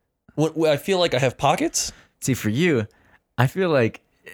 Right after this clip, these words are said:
Speaker 2: you might need an assortment of fanny packs.
Speaker 1: Oh, wow.
Speaker 2: <laughs> Because you're a minimalist, because you're already ru-, running light, you're gonna have, like,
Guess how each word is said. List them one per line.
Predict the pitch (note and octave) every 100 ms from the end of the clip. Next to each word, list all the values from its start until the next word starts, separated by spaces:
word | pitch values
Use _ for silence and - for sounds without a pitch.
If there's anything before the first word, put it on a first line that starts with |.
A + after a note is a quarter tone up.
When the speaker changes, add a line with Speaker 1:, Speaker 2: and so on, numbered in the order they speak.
| - -
Speaker 2:
you | G#2+
might | C#3 D3+
need | C3+ G#2
an | F2+
assortment | F2+ - B2 - F2+
of | D#2+
fanny | - D2
packs. | E2+ F#2+ - -
Speaker 1:
Oh, | E3+ F#3 E3 C3+
wow. | B2 C3+ D3 C3+ B2
Speaker 2:
<laughs> |
Because | C#3 - G3+ G#3+
you're | A#3
a |
minimalist, | G3+ A#3 B3+ C4+ D4 - -
because | D#3+ G#3 G3
you're | G3
already | G#3 A3 G3
ru-, | F#3 E3+
running | D#3+ F#3+ E3+
light, | D3+ G3+ F#4+ - - - -
you're | G2+ D3
gonna | A3+ G#3+
have, | F#3 E3+ D3+
like, | C3+ A2+ F#2+